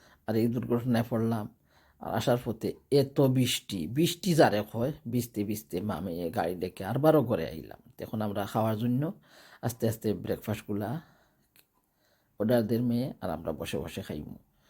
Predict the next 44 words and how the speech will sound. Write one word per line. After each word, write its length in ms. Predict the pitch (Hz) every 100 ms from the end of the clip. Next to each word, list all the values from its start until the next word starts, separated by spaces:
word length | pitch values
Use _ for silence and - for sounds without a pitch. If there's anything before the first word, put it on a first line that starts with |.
| _ _
তো 80 | -
কী 220 | - 185
হইলো, 260 | 165 151 139
ওইখানে 400 | 127 127 113 120
যাওয়ার 380 | 101 120 104 117
পরে 240 | 123 127 165 - -
আমি 180 | 104
তো 120 | 110 120
ভিডিও 360 | 120 127 143
করতে 320 | 139 123 101
আসি, 360 | 110 113 90 82 -
কারণ 220 | 131 131 139
আমার 200 | 147 143
ভাই 220 | 160 151
বোন 320 | 143 147 135 -
পাবলিক 320 | 139 131 131
সকল 240 | 123 127
যারা, 320 | 131 117 107 110 - - - -
আমি 200 | 139 151
কি 140 | -
তার 180 | 143 143
লাগি, 320 | 135 127 131
আমি 120 | 131 131
তো 80 |
ভিডিও 300 | 147 143 139
করবো 280 | 147 139 98
না 240 | 104 90 90
তারা 180 | - 76
লাগি। 320 | 78 65 62 _ _ - _
তো 140 | 110 104
বাজারগুলা 520 | 120 113 120 139 135
রাখছি 360 | 123 - -
সাইডে 360 | 131 123 107 127
দিয়া, 280 | 127 120 180 - - - -
আর 340 | - 80 76 73 - - _ _ _ _ _ -
আমার 120 | 117
মেয়ে 240 | 107 101
খানি 280 | 117 123 120
অর্ডার 260 | 131 123 120
দের, 200 | 120 120
আমি 160 | 90 104
তো 120 | 117
ভিডিও 340 | 101 87 85
করলাম। 440 | 95 - - -